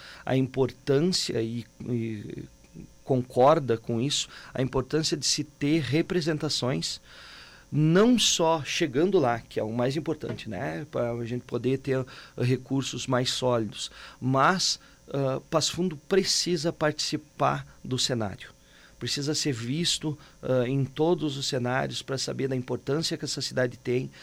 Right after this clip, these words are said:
eh, que ganhou mais importância ainda pós-pandemia e que a gente tem condições, sim, de auxiliar a nível municipal, estadual e nacional na construção de políticas sólidas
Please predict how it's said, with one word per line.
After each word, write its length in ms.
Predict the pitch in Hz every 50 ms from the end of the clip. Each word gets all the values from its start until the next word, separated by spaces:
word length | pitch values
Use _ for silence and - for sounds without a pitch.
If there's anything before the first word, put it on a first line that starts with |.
| - - - - - -
eh, 220 | - 143 139 131 127
que 160 | 127 - 156
ganhou 320 | 135 147 147 139 139 143
mais 340 | 143 131 135 151 180 190 170
importância 540 | 175 139 - 143 131 143 143 143 135 - 139
ainda 180 | 131 139 139
pós-pandemia 800 | 135 - 131 135 131 - - 135 120 117 117 117 120 139 160 165 - - - - - - -
e 160 | - 147 147
que 220 | 147 - - 151
a 100 | 143 143
gente 300 | 131 123 147 143 135 165
tem 240 | 160 - - 139 165
condições, 760 | 170 - 175 170 175 160 165 - - - 135 147 160 170 147
sim, 460 | - - - - - 151 156 175 175 - - - - - - -
de 260 | 127 123 127 135 135
auxiliar 760 | 131 139 131 - - 143 127 117 117 123 135 143 143 139 131 - - - _ -
a 100 | - 123
nível 340 | 117 120 120 123 117 117 123
municipal, 840 | 113 113 117 113 - - - - - 127 135 156 170 170 175 156 151
estadual 720 | 151 151 - - 131 117 107 113 113 117 120 131 143 143 131
e 60 | 131
nacional 720 | 127 123 127 127 - - 117 107 107 107 117 123 135 131 - - - -
na 160 | - 127 123
construção 480 | 123 - 135 131 - - 113 - - 123
de 80 | 123 123
políticas 440 | - 123 120 113 - - 147 131
sólidas 580 | - - 127 127 131 127 117 113 110 104 - -